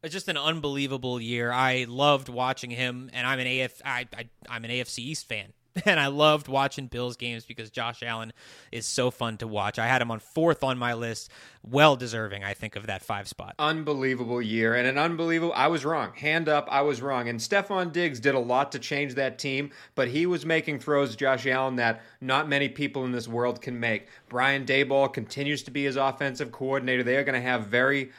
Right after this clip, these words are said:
Speaker 2: uh, uh, uh, so much success with that team. Drew, you loved the Bills all last year. I ridiculed you. I thought you were an idiot. I thought you were wrong. I was proven wrong, mostly because,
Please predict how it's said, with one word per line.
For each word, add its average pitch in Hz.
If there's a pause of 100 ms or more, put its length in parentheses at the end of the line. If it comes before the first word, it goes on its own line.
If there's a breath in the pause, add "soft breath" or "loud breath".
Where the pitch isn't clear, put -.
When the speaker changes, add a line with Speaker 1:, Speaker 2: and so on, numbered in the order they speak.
(120)
Speaker 2:
uh, 120 (200)
uh, 139
uh, 127
so 175
much 190
success 127 (200 loud breath)
with 143
that 143
team. 143
Drew, 131 (340 soft breath)
you 143
loved 180
the 156
Bills 143
all 135
last 135
year. 131
I 110
ridiculed 151
you. 147
I 120
thought 131
you 120
were 110
an 104
idiot. 160
I -
thought 127
you 123
were 110
wrong. 135 (320 loud breath)
I 156
was 156
proven 127
wrong, 123
mostly 196
because, 170